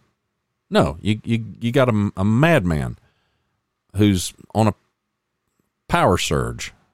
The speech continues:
But at our personal level, there, there, there is much more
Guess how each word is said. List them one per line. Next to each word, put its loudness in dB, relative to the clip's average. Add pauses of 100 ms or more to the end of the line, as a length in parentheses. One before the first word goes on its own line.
(120)
But 0
at 4
our 4
personal 0
level, 2
there, -2
there, 0 (580)
there 4
is 6
much 0
more -2